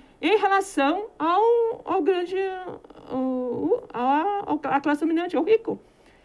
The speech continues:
Né? Nós somos sobretaxados, supertaxados, né? Sobre, supertaxados, né?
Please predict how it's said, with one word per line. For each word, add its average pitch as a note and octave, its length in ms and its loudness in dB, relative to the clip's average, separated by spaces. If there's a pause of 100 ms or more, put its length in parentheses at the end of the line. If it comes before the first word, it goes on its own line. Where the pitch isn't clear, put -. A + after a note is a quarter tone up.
(160)
Né? C#4 340 -2 (180)
Nós F4+ 360 4
somos D#4 300 4
sobretaxados, F#3+ 960 -6 (540)
supertaxados, - 840 -4
né? F3 120 -10
Sobre, F3+ 360 -10
supertaxados, E3+ 880 -4
né? E3+ 280 -4